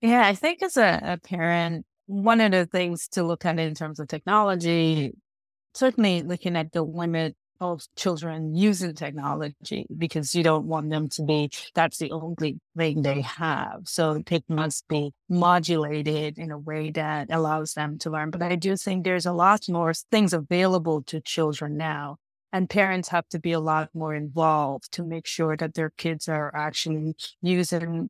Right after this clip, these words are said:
the tools appropriately. Also, they have to be involved in terms of the tools, because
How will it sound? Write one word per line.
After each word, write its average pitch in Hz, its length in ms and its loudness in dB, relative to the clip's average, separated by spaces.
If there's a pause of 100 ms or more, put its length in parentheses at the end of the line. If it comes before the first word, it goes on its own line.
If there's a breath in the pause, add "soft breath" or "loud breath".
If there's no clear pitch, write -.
(120)
the 165 220 -2
tools 160 500 -2
appropriately. 170 520 -2 (640 loud breath)
Also, 214 500 4
they 185 260 2
have 190 200 2
to - 80 -10
be 170 100 -2
involved 160 500 -4
in 175 160 -4
terms 165 260 -6
of 156 100 -6
the 165 120 0
tools, 170 640 2
because 170 380 -4